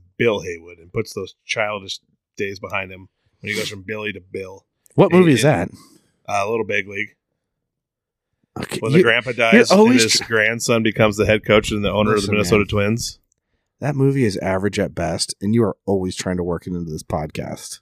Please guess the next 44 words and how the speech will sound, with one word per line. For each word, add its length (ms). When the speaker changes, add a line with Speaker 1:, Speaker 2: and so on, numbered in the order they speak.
Speaker 1:
Kind 220
of. 140
Speaker 2:
'Cause 160
you're 100
a 60
Twins 360
fan. 340
Speaker 1:
Oh, 80
yeah. 180
Speaker 2:
I'm 100
just 200
saying. 320
Speaker 1:
There's 160
two, 300
there's 300
two 180
movies 340
about 200
the 80
Twins, 420
which 160
is 120
wild. 580
Speaker 2:
What's 180
the 60
other 120
one? 240
Speaker 1:
Uh, 300
Major 320
League 280
Back 240
to 80
the 80
Minors. 600
The 80
minor 240
league 200
team 180
is 100
the 80
Twins 400
triple 320
A 100
team. 320